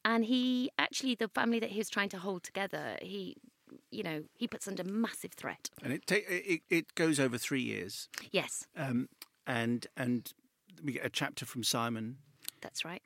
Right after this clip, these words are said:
Speaker 2: Okay, and we get, and can you just explain a little bit how you've done first person and third person and how
Speaker 1: Yeah,
Speaker 2: you
Speaker 1: so
Speaker 2: tell that
Speaker 1: Daisy's
Speaker 2: story?
Speaker 1: first person, so it's chapter by chapter, Daisy Simon.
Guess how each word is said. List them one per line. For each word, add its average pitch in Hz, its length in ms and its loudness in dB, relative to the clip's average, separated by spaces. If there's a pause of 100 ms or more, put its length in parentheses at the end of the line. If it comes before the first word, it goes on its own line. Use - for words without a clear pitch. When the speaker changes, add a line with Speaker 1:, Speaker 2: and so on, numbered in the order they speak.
(100)
Speaker 2:
Okay, 117 200 -6
and 110 160 -2
we 117 80 -2
get, - 160 -4
and 120 380 2
can 170 180 -4
you 190 60 0
just 185 180 -4
explain 156 320 2
a 139 40 6
little 127 160 4
bit 123 140 -8
how 120 260 0
you've 113 380 0
done 113 220 2
first 117 320 0
person 110 300 -4
and 101 100 -6
third 104 240 -8
person - 360 -8
and 302 80 0
how 320 60 6
Speaker 1:
Yeah, 208 420 6
Speaker 2:
you 208 60 -2
Speaker 1:
so 294 200 6
Speaker 2:
tell 240 100 0
that 330 60 8
Speaker 1:
Daisy's 349 420 6
Speaker 2:
story? - 140 -6
Speaker 1:
first 262 340 4
person, 165 560 -2
so 262 180 4
it's 233 140 2
chapter - 260 2
by 254 80 4
chapter, - 360 0
Daisy 175 280 -2
Simon. 160 480 -4